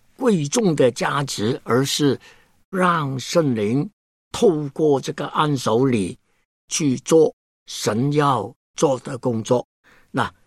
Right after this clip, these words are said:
这个教会的领袖给巴拿巴和扫罗按手，然后派遣他们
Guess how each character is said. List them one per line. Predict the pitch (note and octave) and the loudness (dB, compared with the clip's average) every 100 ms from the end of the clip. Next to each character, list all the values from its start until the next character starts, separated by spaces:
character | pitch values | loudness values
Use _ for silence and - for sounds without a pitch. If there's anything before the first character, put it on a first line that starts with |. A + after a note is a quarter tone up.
| _ _ | _ _
这 | C4 | -8
个 | G#3+ G3+ G3 _ _ _ | 2 2 2 _ _ _
教 | - D#4 G#3 | -6 2 2
会 | G3+ B3 G#3+ | 4 2 4
的 | F3 | 4
领 | D#3 A#2 G#2+ | 4 2 0
袖 | - A3 - _ _ _ _ _ | 2 2 2 _ _ _ _ _
给 | C#3+ A#2+ A2+ | 0 0 -4
巴 | - G#3+ G3+ | -6 -4 -2
拿 | F#3+ D3+ F3+ | 2 2 2
巴 | G3+ G3 F3 | 2 2 0
和 | D#3 | -2
扫 | F3+ - A2 G#2+ | 0 -2 0 0
罗 | A2 C#3+ - | 2 2 2
按 | G3+ F#3+ C#3+ | 2 2 2
手， | A2 F#2 F#2+ _ _ _ _ | 0 -2 -4 _ _ _ _
然 | G#2 G#2+ D3 G3 | 0 2 2 0
后 | F#3 F#3 D3 - _ _ _ | 4 6 6 2 _ _ _
派 | - G#3 A3 E3+ | -2 0 0 0
遣 | D3+ C3+ - A#2 G2+ F2+ E2+ _ _ _ - | 0 0 0 0 0 -6 -12 _ _ _ -4
他 | G3 F3 F3+ | 0 2 2
们 | C#3 A2+ C3+ | 0 0 -2